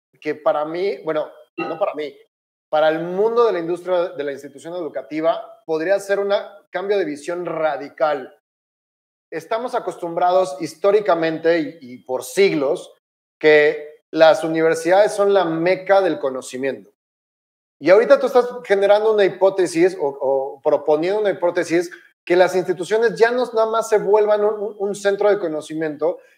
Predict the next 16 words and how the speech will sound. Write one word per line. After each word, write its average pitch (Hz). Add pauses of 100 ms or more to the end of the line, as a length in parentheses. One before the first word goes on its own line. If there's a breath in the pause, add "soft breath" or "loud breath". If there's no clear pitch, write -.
sino 185
un 226
centro 208 (180)
de 165
crea-, 165
de, 165
bueno, 156
de 147
fomento 208
y 175
de 160
gestión 196
de 233
talento. 185 (420 loud breath)
Entonces, 226
esto, 269